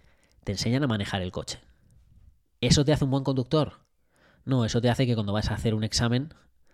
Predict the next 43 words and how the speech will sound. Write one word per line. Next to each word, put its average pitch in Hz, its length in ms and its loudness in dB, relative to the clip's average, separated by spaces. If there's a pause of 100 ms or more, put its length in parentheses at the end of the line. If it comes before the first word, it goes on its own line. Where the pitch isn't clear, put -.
(720)
pues 92 180 -6
la 95 100 -2
deja, 98 340 -4
eh, 92 520 -4
¿cómo 92 160 -6
se - 60 -10
llama? 95 180 -2
La 87 60 -6
D 98 80 -4
G - 160 -6
T, 110 140 -2
¿no? 110 200 -4
¿Cómo 98 140 -6
se - 60 -8
llama 98 160 -4
en 95 80 -6
España? 98 480 -4 (360)
La - 100 -10
jefatura 104 440 -2
de 95 60 0
tráfico, 117 460 -2
¿cómo 92 140 -6
se - 100 -6
llame? 104 300 -4 (220)
El 104 100 -2
organismo 104 360 -2
que 104 100 -4
te 104 120 -2
da, 101 260 0 (240)
que - 100 -4
te 98 120 0
aprueba 107 280 2
el 104 60 2
carnet 104 260 -2
de 101 40 -2
conducir, 107 360 0
te 120 80 2
dice, 110 200 2
"Vale, 110 160 4
estás 107 300 -2
apto 117 320 0
para 95 180 -2
conducir". 92 480 -4